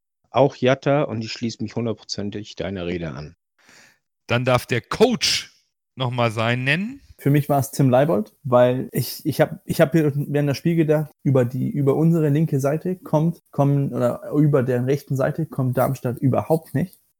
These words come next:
Speaker 3: Die versuchen das nicht mal. Er hat sich so sicher gespielt, dass die Leute sagen,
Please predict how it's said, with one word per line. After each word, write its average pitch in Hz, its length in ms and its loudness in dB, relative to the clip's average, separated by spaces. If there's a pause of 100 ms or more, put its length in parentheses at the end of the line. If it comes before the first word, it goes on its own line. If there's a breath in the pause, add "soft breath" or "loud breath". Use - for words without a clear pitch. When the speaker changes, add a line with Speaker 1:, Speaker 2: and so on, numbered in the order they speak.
(540)
Speaker 3:
Die 131 100 4
versuchen 147 380 2
das 113 160 -2
nicht 110 160 -4
mal. 147 340 -2
Er 113 160 -2
hat 135 160 -2
sich 135 240 -2
so 180 320 -2 (640)
sicher 151 540 0
gespielt, 135 520 -2
dass - 200 -2
die 123 100 0
Leute 127 320 2
sagen, 123 540 -2